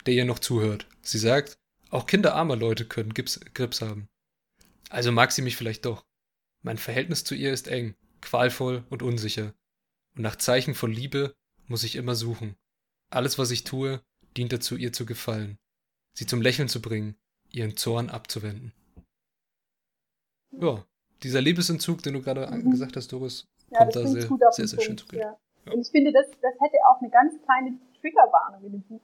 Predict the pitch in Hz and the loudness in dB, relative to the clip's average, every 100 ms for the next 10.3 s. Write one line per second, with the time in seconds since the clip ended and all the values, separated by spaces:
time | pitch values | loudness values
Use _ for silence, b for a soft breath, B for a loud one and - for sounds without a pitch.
0 | - 220 220 - - - 311 - - - | -12 2 2 2 -16 -18 -20 -16 -10 6
1 | 202 196 - 226 - 226 381 - _ _ | 6 6 2 0 4 6 6 2 _ _
2 | _ - 226 233 - - 226 240 - 233 | _ 6 6 6 -2 -12 -12 -12 2 4
3 | 269 269 262 269 262 262 - _ _ _ | 4 2 -2 0 2 0 -2 _ _ _
4 | _ 240 247 285 302 269 269 247 233 254 | _ 8 8 6 2 4 8 8 6 0
5 | 277 - 240 - 214 202 190 185 - - | -2 -6 -10 -6 -2 -2 -4 -8 -10 -10
6 | 208 - 190 190 - 190 196 180 165 - | -10 -10 -14 -14 -6 -2 4 4 4 -2
7 | _ 240 - 214 208 208 202 - 220 - | _ -14 0 4 6 6 4 2 -18 -2
8 | 208 208 214 220 220 214 208 _ _ - | -2 -2 -4 -2 -2 -4 -10 _ _ -14
9 | 214 226 - 415 - - 208 233 254 269 | -6 -4 0 4 4 2 -6 0 6 8
10 | 262 269 | 6 0